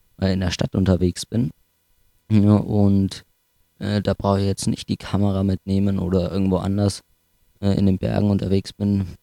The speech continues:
äh, brauche ich jetzt nicht mehr unbedingt die Kamera mitnehmen. Hab ich jetzt auch so gemerkt, oft hatte ich die jetzt noch einfach dabei.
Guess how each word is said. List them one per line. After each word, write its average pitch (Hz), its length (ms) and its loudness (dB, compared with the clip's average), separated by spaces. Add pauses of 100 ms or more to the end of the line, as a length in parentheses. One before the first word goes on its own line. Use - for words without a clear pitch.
(260)
äh, 95 180 -4
brauche 95 240 0
ich 95 80 -2
jetzt 95 220 -2
nicht 110 240 -4
mehr 95 160 0
unbedingt 98 400 2
die - 60 -4
Kamera - 440 -4
mitnehmen. 87 460 -2
Hab 87 100 2
ich 90 100 -4
jetzt - 200 -4
auch 85 80 -2
so - 120 -4
gemerkt, 95 280 -2
oft - 200 -8
hatte 95 140 0
ich 104 80 -8
die 95 120 -2
jetzt 92 160 -2
noch 87 220 -6
einfach - 240 -10
dabei. 87 440 -2